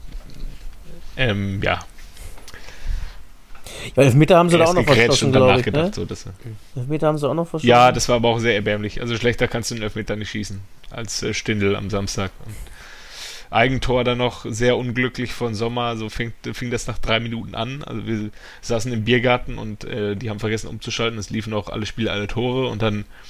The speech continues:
Speaker 1: waren wir aber, da war irgendwie so ein Balken über dem Bildschirm und da haben wir nicht gesehen,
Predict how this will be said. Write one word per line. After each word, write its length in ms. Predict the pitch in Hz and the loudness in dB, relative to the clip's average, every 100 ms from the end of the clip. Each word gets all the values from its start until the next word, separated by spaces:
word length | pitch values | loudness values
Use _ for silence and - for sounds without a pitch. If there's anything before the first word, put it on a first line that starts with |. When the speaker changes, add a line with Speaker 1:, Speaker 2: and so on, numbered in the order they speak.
| - - - - - - - | -18 -18 -20 -20 -18 -20 -20
Speaker 1:
waren 420 | 123 107 104 113 | -10 2 2 2
wir 80 | 113 | 0
aber, 180 | 113 101 | -2 -4
da 180 | 101 98 | -4 -2
war 100 | 117 | 0
irgendwie 180 | 113 104 | 0 -2
so 40 | |
ein 100 | 101 | 0
Balken 560 | 95 113 - 135 135 135 | 0 0 -2 -6 -8 -10
über 300 | - 113 113 | -12 -8 -6
dem 320 | 113 110 107 | -6 -6 -6
Bildschirm 560 | 117 120 - 120 113 113 | -4 -4 -4 -2 -2 -4
und 140 | 104 | -6
da 100 | 104 | -4
haben 100 | 107 | -4
wir 80 | 107 | -4
nicht 180 | 104 - | -6 -4
gesehen, 500 | 98 104 110 110 | -2 0 0 0